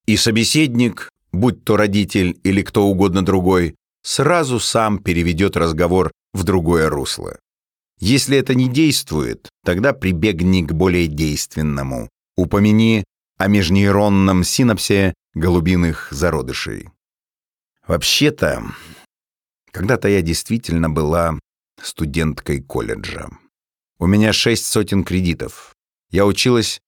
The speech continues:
на персонального тренера по фитнесу, а родители считают, что я вот-вот стану врачом. Прости меня, мама.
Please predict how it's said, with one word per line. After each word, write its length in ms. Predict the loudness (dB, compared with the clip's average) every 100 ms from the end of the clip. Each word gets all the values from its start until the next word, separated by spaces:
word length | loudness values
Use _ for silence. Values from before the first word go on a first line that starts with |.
| _ _
на 120 | -2
персонального 720 | 0 -2 0 0 2 2 0
тренера 380 | 0 0 0 0
по 120 | -2
фитнесу, 600 | -4 -4 -6 -10 -10 -14 -18 _ _ _
а 100 | -2
родители 440 | 0 -2 0 0
считают, 600 | 0 -2 -2 0 0 -4 -14 _ _ -20
что 220 | -6 0
я 220 | 0 0
вот-вот 480 | -2 -2 -2 -2 -4
стану 460 | -8 -4 -2 -2 -2
врачом. 520 | -2 -4 -6 -8 -12 -18 _ _ _ _ _ _
Прости 760 | -4 0 -2 -2 -8 -10 -2 0
меня, 340 | 2 0 -2
мама. 720 | -2 -2 -4 -4 -8 -12 -16